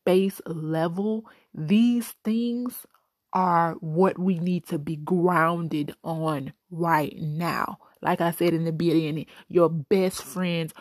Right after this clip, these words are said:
your homie, your posse, through thick and thin, through the beginning and the end,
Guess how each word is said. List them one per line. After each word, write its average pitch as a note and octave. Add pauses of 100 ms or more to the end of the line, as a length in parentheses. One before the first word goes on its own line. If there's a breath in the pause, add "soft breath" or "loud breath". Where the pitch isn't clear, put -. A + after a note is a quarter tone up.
(140 loud breath)
your F3
homie, F3+ (240 loud breath)
your F3 (140)
posse, F3+ (260 loud breath)
through D#3+ (140)
thick A3
and F3+
thin, F3
through F#3
the E3
beginning F3
and E3+
the E3
end, G3